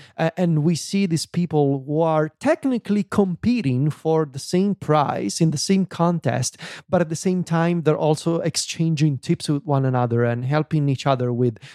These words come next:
like, "Hey, maybe you can do this better in this shortcut, or maybe you can use this, you know, this, uh, this variable in this different way." And that's so, you know, there are many terrible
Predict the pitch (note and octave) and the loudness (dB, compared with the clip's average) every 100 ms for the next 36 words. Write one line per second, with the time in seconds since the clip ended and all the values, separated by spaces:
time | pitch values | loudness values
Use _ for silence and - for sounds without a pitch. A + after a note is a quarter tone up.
0 | - C#3+ C3 E3 F3 G#3 F#3 E3+ E3+ C#3+ | -2 0 0 0 0 0 0 -2 0 0
1 | F3+ B3+ F#3+ - F3 E3 D#3 C#3+ - - | 0 0 -4 -2 0 2 2 -2 -4 -6
2 | D3+ C#3+ G3 - - E3 - D3 C#3 C3+ | -2 0 0 0 0 0 0 -4 -2 -2
3 | C#3 E3+ F#3 D#3+ E3 D#3+ D3+ D#3 D#3+ C3+ | 0 0 -2 -2 -2 0 0 2 2 2
4 | D#3 D3 - F3 D3 C3+ - D3 C#3+ C#3 | 0 0 -2 0 2 0 -2 -4 0 0
5 | - C3+ B2+ F#3 G3+ F3 C#3+ C#3 C3+ C#3 | 0 -4 0 2 0 0 0 0 0 -2
6 | C3+ D3+ D#3+ D3+ B2+ D#3+ F3+ C#3 B2+ - | -4 -2 -2 -2 -2 0 2 0 -4 -10
7 | - - D#3 D#3+ D#3+ - G3 G3+ - F#3 | -16 0 4 4 2 0 0 0 -4 -2
8 | F3 E3 - _ _ - E3+ F3+ F3+ - | 0 0 -4 _ _ -4 0 2 0 -4
9 | _ _ _ _ _ _ - - C#3 D3 | _ _ _ _ _ _ -12 0 2 2
10 | B2 C3 D#3 D3+ - - D3 C3 A#2 A2 | 0 -2 0 0 -2 -4 0 0 0 -4